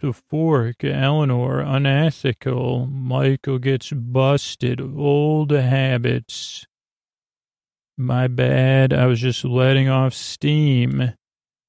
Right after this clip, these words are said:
No, no, no longer welcome. Get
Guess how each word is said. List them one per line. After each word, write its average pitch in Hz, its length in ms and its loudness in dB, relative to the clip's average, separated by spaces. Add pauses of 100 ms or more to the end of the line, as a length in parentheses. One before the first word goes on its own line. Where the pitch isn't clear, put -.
(100)
No, 147 480 4
no, 139 520 2
no 127 800 2
longer 123 680 0
welcome. 120 1040 0
Get 139 320 2